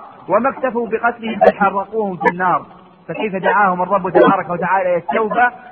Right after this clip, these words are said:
وبشرهم بأنه يغفر ذنوبهم ويستر عيوبهم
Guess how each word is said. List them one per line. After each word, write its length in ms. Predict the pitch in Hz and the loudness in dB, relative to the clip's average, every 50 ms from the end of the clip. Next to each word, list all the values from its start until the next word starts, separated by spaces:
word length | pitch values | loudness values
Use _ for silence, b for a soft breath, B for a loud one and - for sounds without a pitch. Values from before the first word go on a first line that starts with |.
| B B 165 | B B -6
وبشرهم 600 | 165 175 190 185 - 226 226 233 214 202 185 185 | -2 -2 -4 -4 -2 0 2 4 4 4 2 0
بأنه 480 | 196 214 214 208 247 254 196 196 196 | -2 -2 -2 -2 -2 -2 -2 -2 -2
يغفر 420 | 214 214 208 165 196 214 214 214 196 | -2 -2 -4 -4 -6 -4 -2 -2 -2
ذنوبهم 840 | 180 202 196 214 240 233 220 196 214 214 202 220 240 254 254 240 226 - - - - - - - | -2 -4 -2 -2 -2 -2 0 2 2 2 2 2 0 0 -2 -6 -14 -18 -20 -20 -20 -20 -12 -4
ويستر 500 | - 175 196 226 220 - - 220 220 214 208 185 175 196 | 0 0 0 0 -2 -4 -4 -4 -2 0 0 -2 -2 -2
عيوبهم 680 | 208 220 240 240 233 - 240 226 220 240 269 262 240 | -2 0 0 0 0 2 2 4 4 4 2 0 -2